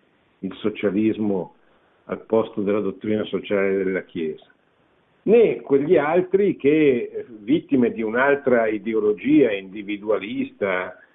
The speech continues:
eh, liberale, eccetera, eh, si lamentano ogni qualvolta il Papa dice quello che la Chiesa e il cristianesimo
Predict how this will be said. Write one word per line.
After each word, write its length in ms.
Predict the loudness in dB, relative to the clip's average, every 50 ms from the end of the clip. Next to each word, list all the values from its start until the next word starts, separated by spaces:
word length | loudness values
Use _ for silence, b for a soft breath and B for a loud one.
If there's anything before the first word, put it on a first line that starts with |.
| b b b b b b _ -4
eh, 360 | -2 0 2 2 0 0 -2
liberale, 760 | -2 -2 0 2 2 2 2 2 2 2 0 0 2 2 2
eccetera, 800 | 2 0 0 2 2 2 2 4 4 4 6 6 4 4 2 b b b b b b _ _ -20 -16
eh, 220 | -14 -12 -12 -14 -16 -20 -20 -20 -20 -20 -20 -6 -2
si 100 | 0 2
lamentano 680 | 4 4 4 4 4 4 2 2 2 2 4 4 2
ogni 240 | 2 0 -4 -6 -4
qualvolta 520 | -4 -4 -2 0 2 2 2 2 0 -2
il 100 | -2 -2
Papa 340 | -2 -2 -2 -2 0 0 -2
dice 260 | -2 -2 -2 -2 -2
quello 220 | -2 0 0 0 0
che 140 | 0 -2 -6
la 100 | -6 -6
Chiesa 400 | _ -2 0 0 0 2 0 -2
e 60 | -4
il 80 | -4
cristianesimo 920 | -6 -10 -12 -8 _ -6 -4 -2 -2 -2 -2 -2 -2 0 0 -2 -2 b